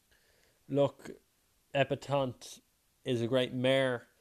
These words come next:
She's, um, she's trained by the, the great Nicky Henderson over in England, and, uh,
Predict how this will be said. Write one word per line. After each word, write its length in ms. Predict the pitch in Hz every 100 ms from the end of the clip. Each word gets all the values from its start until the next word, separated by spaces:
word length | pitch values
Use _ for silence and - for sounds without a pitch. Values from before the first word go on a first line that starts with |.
| _ _
She's, 540 | - - 120 110 104
um, 640 | 120 117 117 117 117 117 - _ _ _ _ _ _ _ _ _ _ _ _ -
she's 240 | - 117
trained 480 | - - 143 135 123
by 460 | 123 123 120 120 117 - -
the, 180 | 123 120 - _
the 80 | 123
great 340 | 123 123 120 - - _ _ _ -
Nicky 340 | 127 131 131 110
Henderson 680 | 131 139 127 - 123 113 - _ _ -
over 440 | 127 120 117 117 -
in 180 | 123 131
England, 600 | 139 139 127 117 110 -
and, 560 | 123 117 113 110 110 113
uh, 340 | 117 117 113